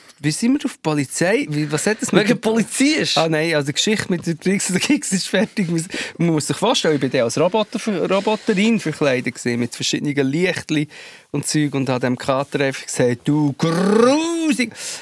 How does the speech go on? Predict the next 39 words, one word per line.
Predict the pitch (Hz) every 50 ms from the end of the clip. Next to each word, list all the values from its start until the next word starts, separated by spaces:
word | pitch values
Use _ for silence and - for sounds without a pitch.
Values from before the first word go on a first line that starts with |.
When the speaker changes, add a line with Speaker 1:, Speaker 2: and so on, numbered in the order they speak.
| - - - - - - _ _ _
Speaker 1:
Aber | - 135 127 123
ja. | 123 113 120 120 - _ _ _ _ _ _ _
Nein. | 135 135 113
Speaker 2:
Habe | 117 117 104
ich | -
erzählt, | 107 - - 143 165 202 226 - -
dass | - 92 95
ich, | 104 208 208 202 - 196 - - -
dass | 131 135 120 143
ich | 139 139
in | 135 -
der | 131 120 120 120
dritten | 160 156 151 135 123 - 135
Sek | - - 127 117 - - - - -
im | 92 117 117 110
Schultheater, | - - 117 117 117 110 - - 107 101 101 107 104 - - 104
äh, | 104 104 104 101 101 101 101 98 98 95 95 98 - _ _ _ _ _ _ _ _ _ _ _ _ _ _ _ _
Speaker 1:
Eine | - - -
Tanne | - 143 151 101 - 113
Speaker 2:
eine | 123 135
Speaker 1:
bist | 123 117 -
Speaker 2:
von | 120 101
der | 120
Speaker 1:
gewesen. | 107 113 113
Speaker 2:
Hauptrollen | 117 107 - - 117 117 110 113 -
gespielt | - - - 117 107 113 - - -
habe? | 65 67 80 - - _ _ _ _
Habe | - 101 107
ich | 95
dir | - 92
das | 95 90 95
mal | 98 90
erzählt, | - - - - 170 - 240 - -
oder | - 131
Speaker 1:
Was | -
Speaker 2:
nicht? | - 156
Speaker 1:
bist | 165 - - - -
du | 220
gewesen? | 240